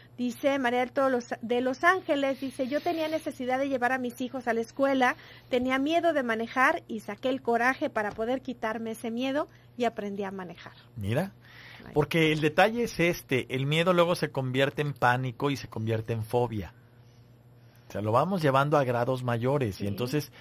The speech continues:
Speaker 2: tienes una fobia al avión, una fobia al caballo, una fobia al burro, ¿no? Una fobia al carro, una fobia al tráfico o al gentío.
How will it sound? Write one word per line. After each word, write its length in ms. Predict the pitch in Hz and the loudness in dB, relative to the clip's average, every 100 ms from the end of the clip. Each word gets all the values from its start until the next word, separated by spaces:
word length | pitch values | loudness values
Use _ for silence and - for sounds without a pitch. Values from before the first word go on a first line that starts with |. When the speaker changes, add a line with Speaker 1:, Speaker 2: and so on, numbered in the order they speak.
| - - - - - - - - - - - - - - | -20 -20 -20 -20 -20 -20 -20 -20 -20 -20 -20 -20 -20 -4
Speaker 2:
tienes 320 | 135 165 165 | 0 0 0
una 200 | 160 160 | 2 2
fobia 380 | - 151 160 165 | 4 4 6 6
al 80 | 135 | 6
avión, 500 | 110 131 175 151 101 - - - | 4 2 0 -2 -6 -14 -18 -2
una 180 | 151 | 0
fobia 320 | 151 147 156 165 | 2 2 6 6
al 120 | 151 | 6
caballo, 500 | 117 117 151 156 117 | 2 2 2 0 -4
una 300 | 95 135 170 | -4 -2 0
fobia 400 | - 160 151 - - - - - - - | 4 4 4 0 -6 -20 -20 -20 -20 -14
al 180 | - 110 | -2 0
burro, 560 | 117 143 254 202 123 - - - - - - - - - | 6 8 8 8 8 4 -12 -20 -20 -20 -20 -20 -20 -8
¿no? 180 | 95 151 | -2 2
Una 240 | 147 180 | 6 8
fobia 340 | 165 156 165 160 | 8 8 8 8
al 140 | 127 | 6
carro, 320 | 139 151 160 | 6 6 6
una 220 | 127 147 160 | 4 4 4
fobia 280 | 156 160 | 4 6
al 100 | 147 | 4
tráfico 460 | 131 143 170 175 156 | 6 4 4 2 4
o 80 | 127 | 4
al 100 | 117 | 2
gentío. 680 | 120 113 110 135 190 175 | 0 -2 -2 0 4 4